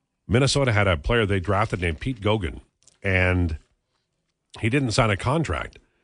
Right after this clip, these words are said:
and they fined him five hundred dollars a day 'cause he <laughs> didn't sign a contract. Can you imagine that? "You won't sign your deal, we're fining you."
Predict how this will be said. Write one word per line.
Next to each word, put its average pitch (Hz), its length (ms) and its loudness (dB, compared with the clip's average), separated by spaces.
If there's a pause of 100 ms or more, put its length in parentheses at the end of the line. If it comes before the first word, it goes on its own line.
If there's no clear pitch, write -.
(140)
and 107 120 2
they 110 120 4
fined 147 440 0
him 80 140 0
five 110 280 0
hundred 98 200 2
dollars 90 380 2
a 85 40 0
day 92 220 2
'cause 78 160 -6
he 76 60 -4
<laughs> - 80 -10
didn't 120 120 0
sign - 280 -2
a - 60 -10
contract. - 560 -12 (1000)
Can 135 140 2
you 202 140 4
imagine 110 420 4
that? 123 240 -2 (460)
"You 95 100 -4
won't 131 200 2
sign 151 220 2
your 123 120 0
deal, 160 340 4
we're 104 140 2
fining 123 460 2
you." 60 240 -10